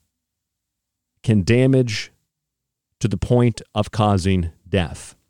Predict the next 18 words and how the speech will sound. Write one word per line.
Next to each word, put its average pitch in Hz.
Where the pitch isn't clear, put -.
People 131
are 120
exposed 113
to 131
methane, 123
which 113
reduces 139
the 147
amount 135
of 113
oxygen 110
that 104
can 113
be 101
breathed 104
in 98
the 98
air, 120